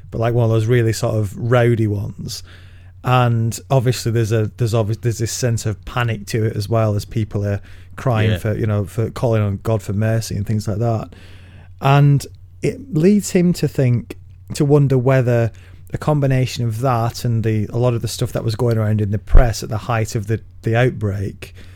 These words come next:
Speaker 1: um,
Speaker 2: Mm.
Speaker 1: actually had an effect on the disease. So when
Speaker 2: Yeah.
Speaker 1: people got the disease and died from it and then came back to life,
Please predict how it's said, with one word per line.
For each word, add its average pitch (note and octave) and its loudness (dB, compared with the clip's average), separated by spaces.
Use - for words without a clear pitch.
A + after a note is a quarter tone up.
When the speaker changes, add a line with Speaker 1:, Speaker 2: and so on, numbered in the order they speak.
Speaker 1:
um, A#2+ 2
Speaker 2:
Mm. A#2 2
Speaker 1:
actually C#3 0
had C3+ 0
an B2+ 0
effect - -2
on A#2+ 2
the C3+ 2
disease. B2 0
So B2 0
when C3+ 4
Speaker 2:
Yeah. D3+ 4
Speaker 1:
people A#2 0
got D#3 2
the C#3+ 2
disease A#2 0
and A2 0
died C3+ 2
from F#2+ -4
it G2 -6
and A2 -4
then G#2+ 0
came A2+ -2
back A2+ -4
to - -6
life, A2 -4